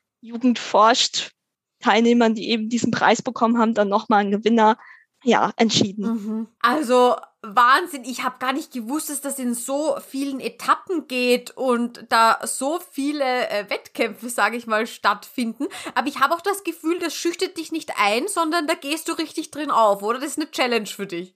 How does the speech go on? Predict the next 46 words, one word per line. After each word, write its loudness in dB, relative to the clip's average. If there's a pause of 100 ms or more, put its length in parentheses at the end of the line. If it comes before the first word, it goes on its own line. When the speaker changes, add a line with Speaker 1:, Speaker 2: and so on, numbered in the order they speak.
(120)
Speaker 1:
Ja, 6 (420)
also 6 (100)
ich 4
bin -2
da 4
aber 4
schon 0 (260)
ein -4
bisschen 4
aufgeregt, 4
aber 6
sobald 2
dann -2
der 2
Wettbewerb 0
so 0
richtig -2
startet, 4
bin -8
ich -8
so -6
voll 2
mit -2
drin, 2
auch 4
mit, 0
ich -8
hab -2
da 4
total 4
Ehrgeiz 6
und -2
<laughs> -2
blühe 4
da 8
dann 4
sozusagen 2
wirklich -2
auf, 6
weil 6 (320)
mir -6
das -2
auch 4
Spaß 2
macht, -2
auch 2